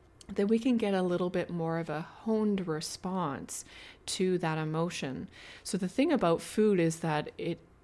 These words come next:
it works in all senses. Like, just as I was saying at the top here, is that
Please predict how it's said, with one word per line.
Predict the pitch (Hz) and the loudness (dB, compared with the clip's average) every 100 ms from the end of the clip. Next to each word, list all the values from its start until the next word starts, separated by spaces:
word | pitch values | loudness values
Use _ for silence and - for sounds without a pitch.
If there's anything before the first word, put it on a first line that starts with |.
| _ | _
it | 185 - | -4 0
works | 196 208 208 208 | 4 4 6 4
in | |
all | 196 170 160 160 | 4 4 2 0
senses. | - 165 165 - 87 - - - | -2 -2 -2 -4 -6 -8 -14 -4
Like, | 165 160 | -4 -2
just | - 175 | -2 0
as | 180 170 | 0 2
I | 160 | 0
was | 156 | 0
saying | - 160 | 0 0
at | 156 | 0
the | 156 | -6
top | - 170 175 | -4 -2 -2
here, | - 151 | -2 -2
is | 151 156 | -2 -2
that | 151 147 | -4 -4